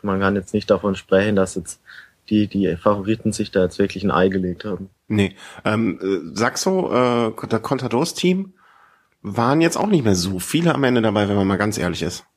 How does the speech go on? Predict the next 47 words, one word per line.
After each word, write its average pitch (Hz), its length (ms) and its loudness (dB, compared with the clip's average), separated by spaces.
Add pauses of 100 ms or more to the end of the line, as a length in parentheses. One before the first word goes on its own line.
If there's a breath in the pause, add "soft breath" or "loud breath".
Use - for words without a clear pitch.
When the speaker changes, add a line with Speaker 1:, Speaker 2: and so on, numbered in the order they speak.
Speaker 1:
Also 113 200 -4
Roach 107 400 -4
war 127 120 -2
noch 123 180 -4
recht 120 180 -8
lange 117 260 -2
dabei. 110 300 0
Speaker 2:
Roach 113 200 2
war 156 60 2
dabei 156 280 0
und, 147 360 -2
ähm, 123 420 0 (420)
Speaker 1:
Rogers 120 540 -4
hat 127 140 -2
man 127 100 4
Speaker 2:
Rogers. 110 420 -2 (280)
Speaker 1:
Ja. 107 220 -10 (300)
Speaker 2:
Die 113 120 -2
zwei 113 260 2
so 110 140 0
als 101 120 -2
einzige. 98 400 -2 (360 loud breath)
Aber 120 140 2
man 123 200 0
hat - 80 -10
echt - 220 -4
schon 151 100 0
gemerkt, 147 320 0
äh, 85 260 -4
also 127 200 0
da 113 160 0
wurde 131 180 2
heute 117 160 2
schon 147 140 2
richtig 117 340 -2
Rennen 147 220 4
gefahren. 92 400 -2 (120)
Also, 113 440 0
ne, 127 240 2
man, 113 260 -2
wenn 127 80 0
man 131 80 2
das 127 140 0
sonst 139 180 2
so 131 80 0
früher 135 240 0
kannte, 139 380 -2